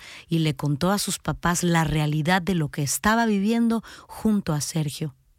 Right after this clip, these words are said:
Los Zúñiga, valientes y sin demora, metieron inmediatamente denuncia en la policía.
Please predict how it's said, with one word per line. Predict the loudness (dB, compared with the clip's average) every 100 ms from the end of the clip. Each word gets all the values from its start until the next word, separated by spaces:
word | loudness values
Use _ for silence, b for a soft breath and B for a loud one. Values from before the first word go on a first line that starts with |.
| _ B B B B
Los | 2 2
Zúñiga, | 2 2 4 4 2 0 b -2
valientes | 2 2 4 4 2 0 -2
y | -2
sin | 0 2
demora, | 2 2 2 0 -4 B B
metieron | 0 0 2 2 4
inmediatamente | 4 4 2 2 0 0 2 2 2 0 0 0
denuncia | 2 4 2 2 0
en | 0
la | -2
policía. | -2 -4 -4 -4 -4 -6